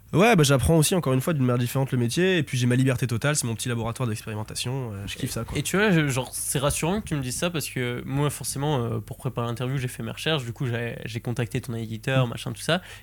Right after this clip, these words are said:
Speaker 2: Et ils ont vraiment le même discours que toi.
Speaker 1: Mm, ouais.
Speaker 2: Et genre, il y a vraiment ce côté autonomie, euh, qui
Speaker 1: C'est
Speaker 2: revient
Speaker 1: ça.
Speaker 2: et tout. Et c'est peut-être, peut-être, euh, je sais pas, hein, mais est-ce que toi, tu aimerais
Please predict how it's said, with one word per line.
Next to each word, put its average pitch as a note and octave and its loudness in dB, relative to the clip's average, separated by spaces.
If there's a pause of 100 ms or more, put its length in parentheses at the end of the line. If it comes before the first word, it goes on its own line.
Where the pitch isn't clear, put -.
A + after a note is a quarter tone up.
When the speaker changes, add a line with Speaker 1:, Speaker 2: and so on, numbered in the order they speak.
Speaker 2:
Et B2+ -2 (120)
ils C3+ 0
ont C3+ 2
vraiment D#3+ 4
le E3+ 2
même D#3 0
discours C#3 -8
que C#3 -4
toi. A#2+ -4
Speaker 1:
Mm, C#3+ 6 (180)
ouais. D3+ 6
Speaker 2:
Et A#2+ 4
genre, B2+ 0
il B2+ 0
y B2+ 2
a B2 2
vraiment D3+ 0
ce - -4
côté C#3+ -4
autonomie, D3 0
euh, B2+ 0
qui - -10
Speaker 1:
C'est C3+ -4
Speaker 2:
revient A#2+ -2
Speaker 1:
ça. C3+ 4
Speaker 2:
et C3+ 2
tout. D3+ -4 (380)
Et B2 2 (1300)
c'est - -2
peut-être, C3+ -4 (460)
peut-être, C3+ -2
euh, B2+ 2
je A2+ -2
sais B2 -2
pas, C#3 0
hein, A#2+ 0
mais A#2 -6 (640)
est-ce C#3 -4
que G#3+ -4
toi, F#3+ 0 (420)
tu - -8
aimerais D#3+ 0